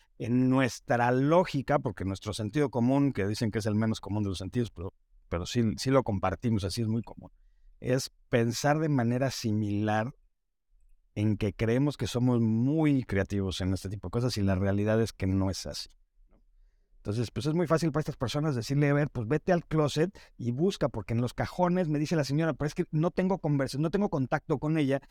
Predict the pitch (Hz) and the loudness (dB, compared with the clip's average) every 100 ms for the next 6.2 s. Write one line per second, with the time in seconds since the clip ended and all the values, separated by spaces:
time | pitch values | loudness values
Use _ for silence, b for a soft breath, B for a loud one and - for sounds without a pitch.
0 | b - 135 151 175 180 165 160 165 - | b -6 -4 2 2 2 2 2 2 0
1 | - 156 165 - - 139 143 170 185 175 | 0 2 2 -4 -8 -2 0 2 2 2
2 | 143 131 - 104 139 139 - 120 143 - | 0 -2 -4 -4 -2 -2 -2 -4 -2 -2
3 | 165 135 147 165 170 147 160 - _ _ | -2 2 2 2 0 0 -4 -6 _ _
4 | - 110 165 175 165 185 180 180 143 104 | -10 -4 0 0 2 2 4 4 2 0
5 | - 113 139 143 143 143 139 123 101 - | 0 0 2 2 2 2 2 0 -2 -4
6 | 107 110 | -2 -4